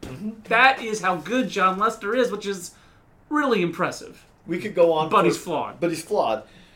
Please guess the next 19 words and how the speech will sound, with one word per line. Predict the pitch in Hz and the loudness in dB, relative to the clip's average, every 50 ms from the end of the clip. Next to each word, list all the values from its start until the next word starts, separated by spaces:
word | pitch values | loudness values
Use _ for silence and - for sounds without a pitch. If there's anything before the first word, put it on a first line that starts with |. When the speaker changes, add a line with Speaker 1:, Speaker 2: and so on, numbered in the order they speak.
| _ _ _ _ _ - | _ _ _ _ _ -2
Speaker 1:
But | 190 185 175 | 0 0 2
Speaker 2:
Pretty | - 226 220 208 175 | 2 2 2 0 0
big | 143 - 190 175 170 - - | -2 0 0 0 0 0 -4
flaw. | - - 143 131 117 110 104 101 101 - _ _ | -10 -12 -10 -8 -8 -8 -8 -10 -14 -18 _ _
Speaker 1:
But | - 185 175 175 - - - _ _ _ _ _ _ _ _ _ | 2 4 4 4 2 -6 -20 _ _ _ _ _ _ _ _ _
<laughs> | 160 147 170 185 185 - _ _ _ - _ _ _ - - - 127 - - - - | -20 -20 -20 -20 -20 -20 _ _ _ -20 _ _ _ -18 -14 -14 -12 -12 -14 -14 -10
with | 156 147 170 156 - | -6 -4 -4 -4 -4
all | - 175 - 311 339 - | -4 -2 0 0 0 0
that, | - - 165 131 127 139 - - - _ _ _ _ _ _ - | 2 2 2 2 2 -2 -8 -12 -20 _ _ _ _ _ _ -2
then | 160 - 262 311 311 208 | 4 4 6 6 6 4
after | 190 240 302 330 - - 190 151 | 4 4 4 4 2 2 0 4
that, | 143 151 175 214 - - | 6 6 6 4 4 0
John | 190 190 196 196 | 0 0 0 2
Lester's | 196 208 202 - 190 | 0 -2 -2 -2 0
like, | 202 185 185 | 0 2 2
"Okay, | 208 - - 185 175 170 170 - - | 2 2 4 4 4 4 2 -2 -2
I | 180 175 | 0 2
got | 165 156 143 - - | 2 2 0 0 -4
this." | 135 135 - | -6 -8 -8